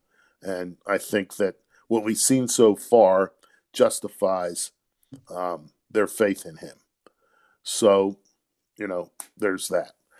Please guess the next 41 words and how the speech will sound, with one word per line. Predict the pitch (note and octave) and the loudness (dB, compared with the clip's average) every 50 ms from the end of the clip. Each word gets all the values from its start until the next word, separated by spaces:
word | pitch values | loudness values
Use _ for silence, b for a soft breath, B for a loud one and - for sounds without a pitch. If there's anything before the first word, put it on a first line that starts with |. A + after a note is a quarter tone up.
| b b | b b
Oh, | A2 A2+ A2 | 4 4 4
just | G#2+ - B2 - - | 4 2 -2 0 2
one, | B2+ A#2+ A#2 | 2 4 4
one | A#2 A#2 - A2 A2 A2 | 4 2 2 2 2 2
last | A2 G#2+ G2+ G2 - - | 4 2 2 2 0 -2
thing. | - G#2+ G#2 G2+ G2 - | -2 -2 -2 -2 -4 -8
In | G#2 | -8
the | G2+ - | -10 -10
tw-, | _ - - A#2+ - _ - | _ -10 -10 -10 -10 _ -4
twenty | - C3 B2 A#2+ A2+ | 0 0 2 2 4
oh | A2 G#2+ | 4 2
one | G2+ G2 G2+ G#2+ G#2+ G#2 | 2 2 2 0 0 0
draft, | F#2+ F#2 F#2+ F#2 F#2 F#2 F#2+ F#2 - - - - b b b b b b b b | -2 -2 0 0 2 2 0 -2 -4 -6 -20 -20 b b b b b b b b
one | G#2+ A2+ A2+ | -2 0 0
of | A2 G2+ F#2+ | 0 0 -2
the | G2 G#2 G2+ G2+ F#2+ _ _ _ _ _ | -2 -2 -2 -2 -4 _ _ _ _ _
picks | - - B2+ - - - - | 0 0 0 0 -2 -10 -10
the | - - | -8 -8
Steelers | - - - A#2 A2 G#2+ G2+ F#2 G2 G2 | -8 -4 0 0 2 2 0 -2 -4 -4
u-, | G2+ A2 A2+ A#2+ - - | 0 0 0 0 2 2
uh, | G2+ F#2 | 2 2
got, | F2+ - - B2 A2+ G2 F#2 F2+ - - - _ _ _ _ _ _ _ b b b b b b b - | 2 4 4 6 6 6 4 0 -6 -12 -20 _ _ _ _ _ _ _ b b b b b b b -8
uh, | F#2 F2+ F#2 F#2 | -6 -4 -4 -4
from | - - - A#2 A#2 A#2+ | -4 -2 -2 -2 0 0
the | A2 | -2
Jets, | F#2+ - G#2+ G2+ F2+ F2 - - - | -4 -4 -4 -4 -4 -4 -6 -10 -6
they | - G#2 G#2 | -4 -4 -4
then | G2 G#2 G2+ F#2+ | -4 -4 -6 -8
packaged | - - - G#2+ A2 A2+ G#2+ - - A2 F#2 F2 - - - - - _ _ _ _ _ _ _ _ - | -6 -2 0 2 2 2 0 -2 -4 -6 -6 -6 -10 -16 -16 -18 -20 _ _ _ _ _ _ _ _ -10
in | G2+ G2+ | -10 -8
the | F#2 | -8
second | - - - - G#2 - A2 G2+ | -6 -2 -2 -2 -2 -2 -4 -2
round | F#2+ F#2+ F#2+ F#2 F#2 F#2 F#2+ F2+ - - _ _ _ _ _ B B B B B B _ - | -2 -2 -4 -4 -4 -6 -8 -8 -12 -18 _ _ _ _ _ B B B B B B _ -6
to | - A#2 | -4 -4
move | G#2+ G#2+ A2+ A#2 A#2+ A#2 G#2 F#2+ G#2+ | -2 0 2 4 4 4 4 4 6
up. | G#2 G#2 G2 - - - _ _ _ _ - | 6 6 6 2 -2 -20 _ _ _ _ -6
They, | G#2 G#2+ G2+ | -4 -4 -4
and | - G#2 G2+ G2 | -4 -6 -6 -4
they | G#2 G2 | -2 -4
sent | F#2 - - A#2+ A2 G2+ - | -2 -4 -2 -2 -2 -2 -4
them | G2+ G2 G2 | -8 -10 -12